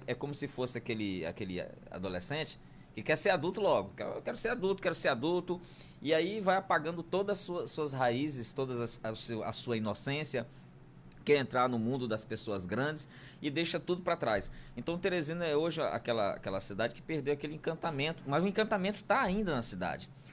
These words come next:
É, é, é, é como, por exemplo, vou pegar aqui, puxando sardinha pra minha área, né? Teresina tá com os rios poluídos. Só pra, vou usar essa metáfora pra gente sintetizar o que é Teresina. Só basta, é uma centelha, é uma faísca que ela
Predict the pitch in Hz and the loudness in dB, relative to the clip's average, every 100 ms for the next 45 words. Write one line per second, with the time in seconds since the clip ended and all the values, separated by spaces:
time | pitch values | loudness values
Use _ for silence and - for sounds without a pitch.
0 | - - - - 120 113 120 117 73 110 | -20 -20 -10 0 4 4 4 2 2 0
1 | 110 98 76 - - - - - 123 175 | -2 -2 -4 -8 -14 -20 -10 -6 0 0
2 | 180 185 165 135 139 156 139 131 - 127 | 2 2 2 2 2 2 4 2 0 -8
3 | - - - 135 131 123 123 123 123 135 | -8 -4 0 0 2 2 2 0 2 2
4 | 107 87 87 95 131 - - - - 156 | 2 2 0 0 -2 -4 -16 -20 -2 2
5 | 170 156 185 185 185 190 131 147 156 - | 2 2 2 2 2 -2 0 0 -2 0
6 | 180 180 117 92 - - - - - - | 0 2 0 -2 -6 -8 -10 -20 -20 -20
7 | - - - 127 170 170 127 151 120 117 | -20 -14 -4 -2 0 -2 0 0 4 4
8 | 117 117 143 - 123 131 - 196 208 - | 6 4 2 4 6 6 4 0 -2 -8
9 | - - - 117 120 139 156 143 143 127 | -20 -16 -4 -4 -2 -4 -6 0 0 0
10 | 107 123 - 143 139 - 175 127 98 82 | 0 0 2 0 0 2 0 0 -4 -6
11 | 85 - - - - 117 104 135 - 190 | -10 -16 -20 -18 -4 0 4 4 4 0
12 | - - - 120 139 - 196 180 110 123 | -2 -8 -4 -2 0 0 -2 0 0 0
13 | - 190 160 170 185 202 190 156 160 - | 2 4 4 4 0 -2 -2 0 2 0